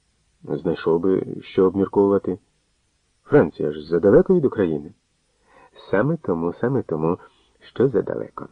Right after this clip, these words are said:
Граф, е, де Брежі, е, зацікавився вашим козацтвом і має до пана Хмельницького звабливі пропозиції.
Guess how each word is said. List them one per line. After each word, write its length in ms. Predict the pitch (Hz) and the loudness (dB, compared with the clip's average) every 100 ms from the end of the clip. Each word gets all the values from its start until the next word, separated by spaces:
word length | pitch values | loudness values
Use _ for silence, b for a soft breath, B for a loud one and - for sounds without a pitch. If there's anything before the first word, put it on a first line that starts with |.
| _ _ _ _ b b b b - | _ _ _ _ b b b b -10
Граф, 500 | 117 160 175 - - | -4 0 0 -2 -4
е, 40 | 117 120 127 120 | 0 2 0 -2
де 200 | 123 131 | -2 0
Брежі, 440 | 139 147 131 208 | 0 0 0 0
е, 120 | 165 B B B B _ 180 - 117 | 0 B B B B _ -12 -10 -4
зацікавився 680 | 151 165 196 190 170 - 160 | -2 -2 0 0 0 -2 -2
вашим 340 | 160 160 151 | -2 -2 -4
козацтвом 920 | 160 120 80 - _ - 82 78 92 _ _ - | -2 -2 -2 -10 _ -6 -4 -4 -10 _ _ -12
і 80 | 104 | -6
має 800 | 90 82 80 78 78 73 - 85 | -4 -2 -2 -2 -4 -4 -8 -8
до 180 | 85 90 | -6 -6
пана 300 | - 90 82 | -4 -4 -4
Хмельницького 960 | - 92 85 80 87 _ - 123 156 156 | -6 -4 -4 -4 -8 _ -6 -2 -2 -2
звабливі 580 | 151 170 165 165 117 | 0 0 2 2 2
пропозиції. 800 | 131 147 175 135 107 - 123 131 | 0 0 0 0 -2 -2 -6 -6